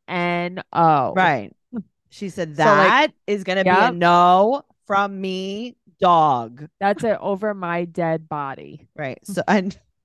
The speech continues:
Speaker 2: she's like, "And I can make that happen 'cause I learned from Sumit's mother."
Speaker 1: That's
Speaker 2: So
Speaker 1: right.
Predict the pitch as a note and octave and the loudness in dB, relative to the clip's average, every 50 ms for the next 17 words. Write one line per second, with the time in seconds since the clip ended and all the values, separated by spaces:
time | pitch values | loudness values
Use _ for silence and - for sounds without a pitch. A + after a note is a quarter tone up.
0 | _ _ _ - G3+ F3+ F#3 F3+ - - - F3+ E3+ E3 D3+ C#3+ C#3 C3+ - - | _ _ _ -14 -10 -8 -8 -8 -8 -6 -4 -2 -2 0 -2 -4 -6 -10 -14 -18
1 | _ _ - C#3 C#3+ C#3 - C#3+ C3 B2+ G2+ - - D2+ - - - A1+ G1+ - | _ _ -6 -6 -6 -6 -6 -8 -10 -10 -10 -10 -8 -10 -8 -8 -8 -8 -8 -6
2 | - G#1+ - - - - _ _ _ _ _ _ _ _ _ _ _ _ _ - | -8 -10 -10 -10 -16 -20 _ _ _ _ _ _ _ _ _ _ _ _ _ -4
3 | F#3 D#3+ D3+ D#3+ E3 D#3 D#3 D3+ C#3+ C#3 - - C3+ C3 - - B2 G2 - - | -2 0 0 0 0 2 0 0 0 -2 -2 -4 -6 -4 -6 -6 -4 -4 -4 -4
4 | - - D2+ C#2+ - - - - - - - G#3 G3+ G3 - G3+ G#3+ F#3+ F#3 F3 | -6 -6 -6 -4 -4 -6 -8 -8 -8 -4 0 2 2 2 2 4 4 6 6 6
5 | E3+ D#3+ C#3 | 4 4 2